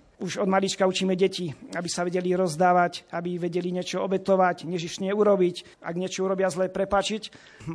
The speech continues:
Keď sme mali ešte takého malého syna, mal asi dva, tri roky, a keď dostal cukriky, a mu povedali: „Luky, rozdiel sa s tými cukrikami.“ Nie, on zobral cukriky, bežal za gauč, rozbalil a celý ich napchal ich do úst. Skoro jo, išlo mu prasknúť ústa, vyzeral jak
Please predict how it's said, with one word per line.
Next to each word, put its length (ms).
Keď 160
sme 80
mali 160
ešte 160
takého 240
malého 320
syna, 400
mal 160
asi 240
dva, 160
tri 160
roky, 320
a 160
keď 160
dostal 160
cukriky, 560
a 80
mu 80
povedali: 400
„Luky, 400
rozdiel 320
sa 160
s 80
tými 160
cukrikami.“ 560
Nie, 320
on 80
zobral 320
cukriky, 640
bežal 480
za 160
gauč, 400
rozbalil 560
a 80
celý 480
ich 20
napchal 460
ich 80
do 160
úst. 400
Skoro 320
jo, 160
išlo 320
mu 0
prasknúť 480
ústa, 320
vyzeral 400
jak 160